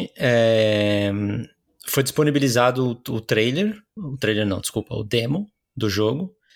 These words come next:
e eles confirmaram a data de lançamento, é dia dezenove de setembro desse ano também, então mais um pra aqueles que vocês estavam listando antes.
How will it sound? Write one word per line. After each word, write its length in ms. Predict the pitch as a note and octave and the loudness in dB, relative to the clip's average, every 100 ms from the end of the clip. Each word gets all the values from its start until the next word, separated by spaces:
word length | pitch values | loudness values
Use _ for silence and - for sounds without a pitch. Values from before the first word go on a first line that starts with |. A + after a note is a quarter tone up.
| _ - | _ -4
e 380 | B2 A#2+ A#2 A#2+ | 0 2 4 2
eles 120 | A#2 | 0
confirmaram 400 | C3+ C3+ B2+ B2 | -2 0 2 2
a 40 | |
data 180 | A#2+ A#2+ | 2 0
de 60 | B2 | 0
lançamento, 500 | A#2 A#2+ A2 C3 D3 | 0 0 0 0 2
é 220 | A2+ G#2+ | 2 2
dia 140 | G#2 A2 | 0 -2
dezenove 340 | G#2+ A2 G#2+ | 0 0 0
de 60 | G2+ | 0
setembro 480 | A2 - A2 D#3+ - _ _ _ - - | -2 -2 -2 -2 -6 _ _ _ -10 -8
desse 260 | G#2+ G#2 A#2 | -4 0 0
ano 140 | G#2+ | 0
também, 280 | G#2+ G2+ A#2+ | 0 0 0
então 160 | B2+ A2+ | 2 2
mais 300 | A#2+ B2 A2 | 2 2 2
um 180 | A#2+ D#3 | 0 0
pra 120 | A2+ | -4
aqueles 300 | - G#2 - | -2 -2 -2
que 80 | - | -4
vocês 120 | G2 | -4
estavam 260 | G#2+ G#2 G2+ | -2 0 0
listando 400 | G2 - G2+ G2 | -2 -2 -2 0
antes. 340 | A#2+ F3+ - | -2 -4 -6